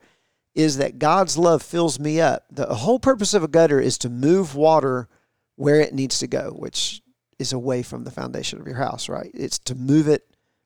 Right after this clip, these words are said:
away from your house. It's to direct water in a, in a certain direction. The, the whole purpose of me in your life, Bonnie, is to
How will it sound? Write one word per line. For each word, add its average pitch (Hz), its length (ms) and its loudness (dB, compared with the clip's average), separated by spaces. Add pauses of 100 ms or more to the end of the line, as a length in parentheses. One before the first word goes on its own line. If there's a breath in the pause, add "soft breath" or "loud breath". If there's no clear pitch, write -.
(100)
away 135 320 0
from 127 220 -6
your 120 100 -6
house. - 260 -8
It's - 140 -6
to 127 120 -4
direct 135 560 -2
water 131 420 2
in 123 200 -6
a, 123 120 -8 (140)
in 123 140 -10
a 120 40 -8
certain 123 380 -6
direction. - 560 -8 (720)
The, - 100 -16 (200)
the 135 80 -6
whole 196 300 4
purpose 190 440 0
of 123 120 -2
me 127 540 -4
in 123 180 -8
your 135 200 -4
life, - 300 -8
Bonnie, - 460 -14 (580)
is 143 320 2
to 131 640 -2